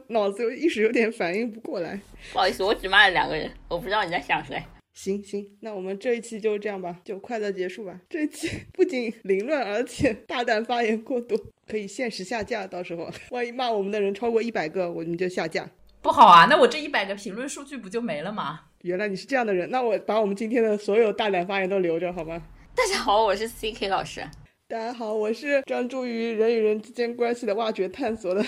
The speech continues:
Speaker 1: C K老师的另一个分身。好了，好了，那前面我们这些漫无目的的大胆发言之后呢，我们就要进入结尾的大胆发言环节了。怎么大胆发言后面又接着大胆发言？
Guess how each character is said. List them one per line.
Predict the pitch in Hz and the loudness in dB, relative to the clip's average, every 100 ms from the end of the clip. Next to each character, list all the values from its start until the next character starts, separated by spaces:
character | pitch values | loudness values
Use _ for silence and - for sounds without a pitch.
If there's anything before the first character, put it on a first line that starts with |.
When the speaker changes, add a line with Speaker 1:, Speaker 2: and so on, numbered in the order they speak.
| - - - | -4 -10 -8
Speaker 1:
C | 233 | 2
K | 233 | 4
老 | 214 | 4
师 | 196 208 | 4 2
的 | 208 | 4
另 | 233 | 2
一 | 196 | 2
个 | 214 | -2
分 | 214 220 | -2 -4
身。 | 233 247 - - | -2 -4 -6 -10
好 | 202 | -6
了， | 269 | -2
好 | 285 | 0
了， | 294 247 - | -2 -4 -16
那 | 185 | -16
前 | - 202 | -10 -8
面 | 202 | -6
我 | 202 | -4
们 | 185 190 | -4 -4
这 | 196 | -4
些 | 202 190 185 - | -4 -6 -6 -4
漫 | 233 202 | -2 -2
无 | |
目 | 196 208 | -2 -4
的 | 202 | -4
的 | 190 | -4
大 | 180 202 | -4 -2
胆 | 185 185 | -4 -4
发 | 202 | -4
言 | 190 185 | -4 -4
之 | 202 | -6
后 | 208 | -8
呢， | 185 170 - | -8 -10 -12
我 | 180 | -14
们 | 175 | -12
就 | 180 | -10
要 | 180 185 | -8 -8
进 | 196 202 | -8 -8
入 | 185 | -8
结 | 180 175 175 | -4 -2 0
尾 | 180 185 202 - | 0 -2 -8 -14
的 | 175 | -10
大 | 233 | -8
胆 | 190 175 | -8 -10
发 | 208 202 | -8 -8
言 | 170 175 | -8 -10
环 | 180 | -10
节 | 160 160 | -8 -8
了。 | 143 - - | -10 -16 -8
怎 | - | -6
么 | 214 - - - - | -6 -10 -20 -12 -4
大 | 294 | 0
胆 | 247 214 | 0 0
发 | 269 | 0
言 | 247 226 | 0 2
后 | 269 | 2
面 | 247 220 | 2 2
又 | 294 | 0
接 | 240 226 | 4 4
着 | 220 | 4
大 | - 226 | -2 -6
胆 | 202 220 | -4 -4
发 | 220 | -2
言？ | 208 | -2